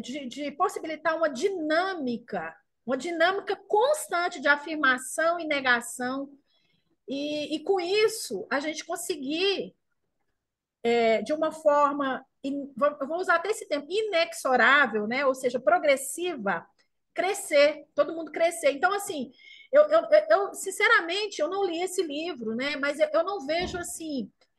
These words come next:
é, que o fim do ma-, do materialismo, ele esteja, é, ele seja fácil,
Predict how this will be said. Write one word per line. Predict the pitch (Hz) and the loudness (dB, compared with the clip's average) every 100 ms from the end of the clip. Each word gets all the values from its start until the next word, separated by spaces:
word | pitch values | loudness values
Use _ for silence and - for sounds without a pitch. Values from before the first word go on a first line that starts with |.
| _ | _
é, | 208 247 254 | -2 2 2
que | 240 - 277 | 0 -4 -6
o | 302 | -6
fim | 302 392 453 466 | -4 0 0 2
do | 349 | 2
ma-, | 320 294 294 | 2 2 -2
do | 247 | -6
materialismo, | 269 262 277 262 233 233 311 349 285 208 208 196 | 0 0 4 4 6 4 0 -4 -4 -6 -6 0
ele | 262 302 | 4 4
esteja, | 320 - - 294 311 311 320 320 - _ _ | 2 -2 6 8 8 6 0 0 -8 _ _
é, | 233 254 262 254 | -2 0 2 4
ele | 285 | 2
seja | 302 320 330 | 2 -2 -2
fácil, | - - 208 - - - 208 185 - | -2 2 4 4 2 -10 -8 -10 -12